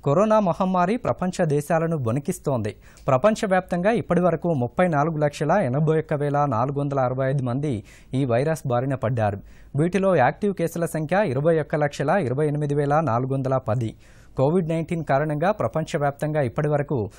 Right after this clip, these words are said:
రెండు లక్షల నలభై నాలుగు వేల ఆరు వందల అరవై ఆరు మంది మృత్యువాత పడ్డారు. వ్యాధి నుంచి కోలుకొని పదకొండు లక్షల ఎనిమిది వేల మూడు వందల ఎనభై తొమ్మిది మంది డిశ్చార్జ్ అయ్యారు.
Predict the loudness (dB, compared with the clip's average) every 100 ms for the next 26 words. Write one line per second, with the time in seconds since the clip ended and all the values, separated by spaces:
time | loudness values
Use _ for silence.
0 | -18 -2 2 4 4 2 2 2 2 2
1 | 0 2 2 2 0 0 0 2 2 2
2 | 0 -2 0 0 2 0 0 0 0 0
3 | -2 -4 -2 -2 -2 -2 -2 0 0 -2
4 | -12 -20 -14 0 2 4 2 0 -2 -4
5 | -4 -2 -2 -2 -2 -2 -2 -2 0 -2
6 | -2 0 0 2 0 0 2 2 0 0
7 | 0 0 0 0 0 2 0 0 -4 -2
8 | -2 -2 -2 -2 -4 -2 -2 0 0 0
9 | -2